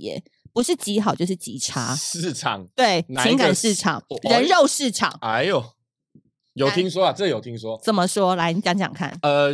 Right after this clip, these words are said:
Speaker 2: 有人说花心嘛，
Speaker 1: 嗯。
Speaker 2: 然后爱玩嘛，
Speaker 1: 对。
Speaker 2: 没，没，没，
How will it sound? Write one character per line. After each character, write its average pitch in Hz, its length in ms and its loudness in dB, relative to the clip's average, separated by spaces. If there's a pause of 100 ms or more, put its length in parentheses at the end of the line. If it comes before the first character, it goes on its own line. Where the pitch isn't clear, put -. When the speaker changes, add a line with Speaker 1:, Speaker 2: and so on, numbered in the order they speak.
(120)
Speaker 2:
有 143 220 0
人 143 160 -2
说 170 180 -2
花 165 180 -2
心 160 220 -8
嘛， 127 300 -6
Speaker 1:
嗯。 190 280 -2 (120)
Speaker 2:
然 110 160 -8
后 120 920 0 (120)
爱 170 120 -2
玩 107 220 -4
嘛， 101 320 -14
Speaker 1:
对。 165 320 0
Speaker 2:
没， 147 240 -8
没， 131 360 -8
没， 120 220 -16